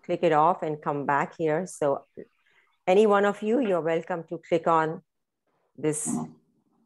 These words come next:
pink, deep pink circle on the side here. Write your name if you wish. If not, go to the hexagon here, click on gif. If you're feeling, um, hopeful,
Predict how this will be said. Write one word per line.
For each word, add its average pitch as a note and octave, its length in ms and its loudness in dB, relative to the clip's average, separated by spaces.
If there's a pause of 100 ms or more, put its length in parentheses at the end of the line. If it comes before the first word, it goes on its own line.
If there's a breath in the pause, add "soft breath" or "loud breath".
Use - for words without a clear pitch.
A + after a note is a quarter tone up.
(640)
pink, F#3+ 400 4
deep F#3+ 300 2
pink F3+ 220 4
circle F#3 640 2
on D#3 160 -4
the D#3 80 -4
side D#3+ 380 0
here. F3 400 0 (2250)
Write D#3+ 320 2
your G3 100 2
name F3+ 240 0
if - 220 -8
you E3 80 -4
wish. F#3+ 480 0
If - 220 -10
not, D#3+ 360 0
go D#3 140 0
to D#3+ 100 -6
the E3+ 100 -4
hexagon D#3+ 540 -4
here, E3+ 400 0
click E3 240 0
on C#3+ 220 -2
gif. F#3 420 0 (400)
If F3 180 -2
you're F3+ 160 6
feeling, F3+ 580 2 (460)
um, D#3 480 2
hopeful, A#3+ 640 4